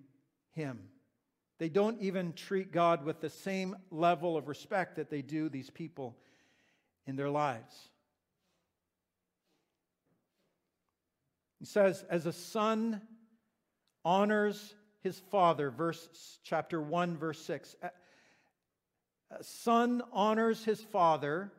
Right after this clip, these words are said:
and a slave his master." In our culture,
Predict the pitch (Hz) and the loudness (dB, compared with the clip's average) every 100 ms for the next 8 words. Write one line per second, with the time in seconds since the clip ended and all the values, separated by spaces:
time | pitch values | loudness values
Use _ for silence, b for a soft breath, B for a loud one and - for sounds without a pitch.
0 | _ _ _ _ _ _ _ _ _ _ | _ _ _ _ _ _ _ _ _ _
1 | _ - 180 185 185 - - 190 226 240 | _ -4 0 2 2 -2 -4 6 8 8
2 | 226 196 190 196 185 175 - - 151 214 | 4 -2 -2 0 2 2 -2 -6 -4 -4
3 | 240 - _ _ _ _ _ _ _ _ | -6 -18 _ _ _ _ _ _ _ _
4 | 170 143 147 190 - 185 175 - 175 185 | -8 -2 0 0 0 -2 -2 -2 -2 -2